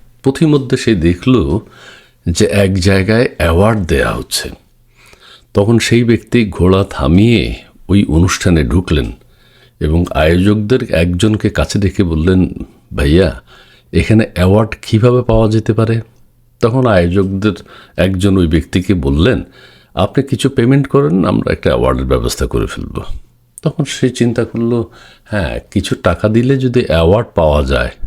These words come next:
ক্ষতি কী?" তখন সে বলল, ওই ব্যক্তি বলল, "আমি রাজি আছি, আপনার একটা অ্যাওয়ার্ডের ব্যবস্থা করেন প্লিজ।" তখন কিছুক্ষণ পর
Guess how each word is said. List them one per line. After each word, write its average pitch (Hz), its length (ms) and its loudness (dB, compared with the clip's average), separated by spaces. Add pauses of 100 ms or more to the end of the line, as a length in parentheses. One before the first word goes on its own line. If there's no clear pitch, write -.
(180)
ক্ষতি - 300 -2
কী?" - 220 -12 (1800)
তখন 117 140 4
সে 127 160 2
বলল, 123 460 4
ওই 113 160 4
ব্যক্তি 113 300 0
বলল, 113 240 4
"আমি 117 180 4
রাজি 113 320 2
আছি, 117 240 0
আপনার 92 260 0
একটা 78 180 -2
অ্যাওয়ার্ডের 69 400 0
ব্যবস্থা 65 380 -2
করেন 58 260 -6
প্লিজ।" - 380 -8 (680)
তখন - 180 -2
কিছুক্ষণ 117 560 0
পর 104 280 2